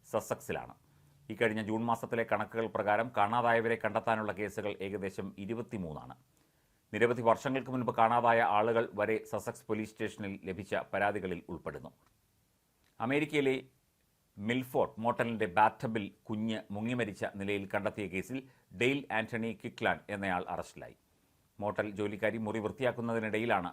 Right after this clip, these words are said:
ബാത്ടബിലെ വെള്ളത്തിനടിയിൽ പൂർണ്ണമായി മുങ്ങിയ നിലയിൽ കുഞ്ഞിനെ കണ്ടെത്തിയത്. പിന്നീട് ആശുപത്രിയിൽ എത്തിച്ചെങ്കിലും മരിച്ചിരുന്നു. മുംബൈയിൽ നിന്ന് ഫ്രാങ്ക്ഫർട്ടിലേക്ക് പറന്ന വിസ്താര എയർവേസ് വിമാനം ബോംബ് ഭീഷണിയെ തുടർന്ന് തുർക്കിയിലേക്ക് തിരിച്ചുവിട്ടു. കഴിഞ്ഞ ദിവസം മുംബൈയിൽ നിന്ന്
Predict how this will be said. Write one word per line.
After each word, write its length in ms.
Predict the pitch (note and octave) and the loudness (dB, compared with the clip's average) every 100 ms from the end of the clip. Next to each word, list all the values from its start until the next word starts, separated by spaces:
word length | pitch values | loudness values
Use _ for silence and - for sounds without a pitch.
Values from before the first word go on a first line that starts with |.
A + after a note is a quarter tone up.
| D2+ | -2
ബാത്ടബിലെ 560 | F#2+ G#2 - G#2+ A2 G#2 F2+ | -2 -2 -2 -4 0 -2 -2
വെള്ളത്തിനടിയിൽ 560 | G2+ A#2 A#2+ A2+ A2 F#2+ | 0 0 0 -2 -2 -2
പൂർണ്ണമായി 400 | G#2 A2+ A#2+ A2+ G#2 | -2 0 0 0 -2
മുങ്ങിയ 240 | G#2 A2 A2+ | -4 -4 -4
നിലയിൽ 220 | G#2 G2 F#2+ | -4 -6 -6
കുഞ്ഞിനെ 300 | G2 G2+ G2 F#2 | -6 -4 -4 -4
കണ്ടെത്തിയത്. 420 | E2 E2 D2 C2 - _ _ _ _ _ | -6 -6 -8 -10 -16 _ _ _ _ _
പിന്നീട് 240 | G2+ G2+ G2 | -4 2 2
ആശുപത്രിയിൽ 440 | F#2+ G#2+ G#2 G2 - | 2 0 -6 -6 -8
എത്തിച്ചെങ്കിലും 460 | F#2 F#2+ G#2+ G2 G#2 - | -10 -8 -6 -6 -6 -6
മരിച്ചിരുന്നു. 480 | E2+ D2+ D2 C2 A#1+ _ _ _ _ _ _ | -8 -8 -14 -18 -20 _ _ _ _ _ _
മുംബൈയിൽ 300 | B2+ C#3 D#3+ D3+ | 2 6 6 4
നിന്ന് 180 | C#3 B2+ B2 | 0 -2 2
ഫ്രാങ്ക്ഫർട്ടിലേക്ക് 680 | A#2+ B2+ C3 B2+ A#2 - A2 | 2 2 -4 0 0 0 0
പറന്ന 240 | G#2 G#2+ G2+ | 0 0 -4
വിസ്താര 340 | G2+ - A#2 A2+ G#2+ | -2 2 6 6 4
എയർവേസ് 360 | G#2 G#2 G2+ - | 0 0 -4 -6
വിമാനം 320 | G#2+ G2 F#2 F2 F2 | -2 0 0 -4 0
ബോംബ് 280 | A2+ B2 A2+ | 0 0 -2
ഭീഷണിയെ 400 | A2+ - G#2+ G2 | -4 -4 -8 -4
തുടർന്ന് 280 | F#2 F2 F2+ - | -4 -4 -6 -6
തുർക്കിയിലേക്ക് 500 | G#2 F#2+ B2+ G#2+ - E2+ | -8 -6 -4 -4 -4 -8
തിരിച്ചുവിട്ടു. 440 | D#2+ - C#2+ - - _ _ _ _ _ _ _ _ _ _ _ - | -8 -12 -14 -16 -20 _ _ _ _ _ _ _ _ _ _ _ -6
കഴിഞ്ഞ 180 | G2 G#2 | -4 -2
ദിവസം 220 | G#2 B2+ A2+ | -4 -4 -4
മുംബൈയിൽ 260 | G2+ A2 A2 | 0 0 0
നിന്ന് 160 | G#2+ | -2